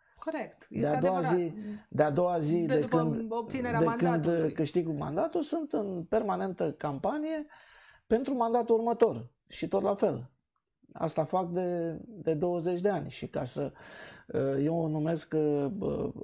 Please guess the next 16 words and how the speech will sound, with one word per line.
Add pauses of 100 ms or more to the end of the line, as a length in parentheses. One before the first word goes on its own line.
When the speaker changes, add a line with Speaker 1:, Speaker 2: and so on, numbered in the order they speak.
Speaker 2:
campanie,
pentru
că
trebuie
tot
timpul
să
fii
atent,
să
faci
numai
lucruri
bune, (560)
pentru
că